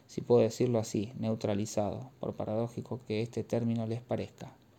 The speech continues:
La libido es lo que vincula el comportamiento de los seres entre sí y les dará, por ejemplo, una posición activa o pasiva. Pero, nos dice Freud, esta libido tiene, en todos los casos, efectos activos, incluso en la posición pasiva,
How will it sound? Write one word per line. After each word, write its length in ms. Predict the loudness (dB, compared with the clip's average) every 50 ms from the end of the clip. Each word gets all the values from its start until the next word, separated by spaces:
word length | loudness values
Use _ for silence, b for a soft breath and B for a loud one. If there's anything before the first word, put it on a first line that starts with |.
| B B B B B B B B B
La 100 | -2 2
libido 420 | 4 6 6 6 6 8 6 6
es 80 | 6 4
lo 120 | 2 2
que 100 | 2 0
vincula 420 | 0 0 -2 0 2 2 4 4 4
el 80 | 2
comportamiento 720 | 0 -2 -2 0 -2 0 0 0 2 2 2 0 0 -2 -2
de 80 | -2
los 120 | -4 -4 -2
seres 280 | 0 0 0 2 0
entre 260 | -2 -2 -2 -2 -4
sí 260 | -2 0 0 0 0 0 -2
y 60 | -2
les 180 | 0 0 2 2
dará, 320 | 4 4 4 2 2 -2
por 140 | -4 -4 -4
ejemplo, 520 | -4 -2 0 0 0 0 2 2 2 4 4
una 240 | 4 2 2 2
posición 400 | 0 -2 -4 -4 -6 -4 -2 -2
activa 420 | -2 -2 -2 0 2 4 4 4 4
o 60 | 2
pasiva. 480 | 0 -4 -4 -4 -6 -6 -6 -8 -12 -14 B B B B B B B B B 2
Pero, 360 | 6 8 10 10 8 6 4 2
nos 160 | 0 0 0
dice 240 | 0 0 2 0 0
Freud, 340 | 2 4 4 6 4 4 0 B B B B B
esta 220 | -8 -8 0 2 4
libido 320 | 6 6 8 8 6 6 6
tiene, 480 | 6 4 4 6 4 2 -2 -4 -6 -4
en 140 | -4 -4 0
todos 180 | 0 2 2 2
los 140 | 0 -2 0
casos, 580 | 2 2 4 4 2 0 -4 -6 -6 -10 -16 -8 -4
efectos 560 | -4 -4 0 2 0 0 2 0 -2 -2 -2
activos, 560 | -2 -6 -6 -6 -6 -6 -6 -6 -10 -14 -20 -20 B B B B B B
incluso 460 | -2 -2 -2 0 2 2 2 2 2 2
en 60 | 2
la 140 | 2 2 0
posición 420 | -4 -4 -4 -2 0 0 0 2
pasiva, 500 | 2 0 -2 -2 -6 -6 -6 -6 -10 -12